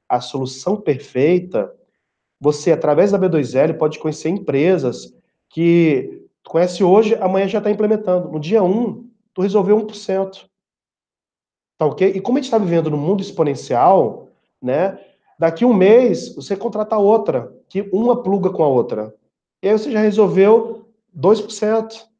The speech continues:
Daqui três meses, você contrata outra, já resolveu quatro por cento. Quando você for ver, em seis, sete, oito meses,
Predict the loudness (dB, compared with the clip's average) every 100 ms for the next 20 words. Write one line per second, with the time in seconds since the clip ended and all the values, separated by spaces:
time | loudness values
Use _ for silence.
0 | _ _ _ _ -4 -4 0 2 2 4
1 | 4 4 4 0 -2 0 0 2 4 6
2 | 6 4 0 -2 0 0 0 2 2 2
3 | 0 0 0 -2 -12 -10 -2 -2 -2 -8
4 | -20 _ -4 -4 -4 -6 -2 -2 0 -2
5 | -2 -4 0 2 2 -2 -2 -2 -2 -2
6 | -2 -2 -4 -2 0 -2 -4 -6 -12